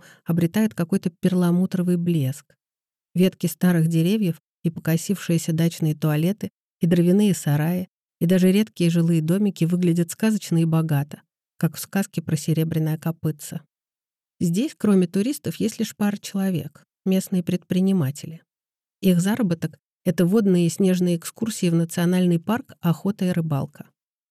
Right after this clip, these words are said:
Офигенские молодые ребята, обросшие благодаря своей работе разноуровневыми туристическими знакомствами по всей стране.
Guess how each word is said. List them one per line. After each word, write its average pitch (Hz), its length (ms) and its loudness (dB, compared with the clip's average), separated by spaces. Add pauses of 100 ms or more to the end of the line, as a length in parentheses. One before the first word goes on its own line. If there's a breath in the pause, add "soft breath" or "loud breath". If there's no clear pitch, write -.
(120)
Офигенские 185 760 2
молодые 160 420 2
ребята, 175 480 0
обросшие 170 560 0
благодаря 165 460 0
своей 170 320 0
работе 175 380 -2
разноуровневыми 170 880 0
туристическими 160 800 -2
знакомствами 160 720 -2
по 151 140 -2
всей 175 220 -4
стране. 170 520 -2